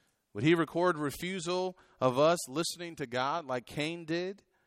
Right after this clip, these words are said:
Or would he record hearts transformed by the grace and mercy of God that has freely flowed to us? Now, our lives are not gonna be recorded for the entire world to see,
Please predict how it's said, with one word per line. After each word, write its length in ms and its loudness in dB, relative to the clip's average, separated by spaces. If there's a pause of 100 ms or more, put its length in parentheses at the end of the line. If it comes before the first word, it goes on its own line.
(500)
Or 100 -6
would 220 0
he 100 0
record 440 -4
hearts 440 0
transformed 1080 -10 (460)
by 120 6
the 80 -2
grace 640 2
and 160 -10
mercy 520 -2
of 120 -4
God 440 -2 (460)
that 140 8
has 140 -2
freely 640 -4
flowed 640 -2
to 220 -14
us? 640 -8 (920)
Now, 340 8
our 200 4
lives 300 4
are 60 -16
not 180 -4
gonna 140 -10
be 140 -10
recorded 500 -10
for 160 -8
the 80 -6
entire 400 -2
world 380 -10
to 100 -14
see, 460 -14